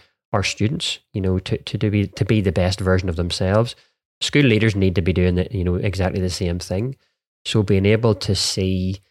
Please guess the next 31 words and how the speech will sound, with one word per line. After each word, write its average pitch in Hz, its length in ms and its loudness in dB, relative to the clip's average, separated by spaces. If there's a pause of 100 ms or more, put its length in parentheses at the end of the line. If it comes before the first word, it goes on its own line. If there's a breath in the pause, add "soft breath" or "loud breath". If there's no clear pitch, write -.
(460)
where 95 540 2
we've 98 180 2
achieved 101 540 0
things 113 480 -2 (100)
and 92 200 -2
notice 90 300 -2
them 104 220 0
ourselves, 95 800 -2 (100)
I 110 60 -2
think 95 240 -4
s-, - 120 -10
is, - 280 -4
is - 180 -4
hugely 104 240 -2
important. 104 360 2
And 113 120 2
then 117 180 4
that 123 180 2
mindset 101 680 2 (480)
as 95 120 2
a 92 60 4
school - 260 0
leader. 98 300 4
So 113 120 2
if 101 100 0
I'm 120 160 2
a - 20 4
school 101 200 2
leader 92 240 4
who 92 300 0 (540)
is 95 640 2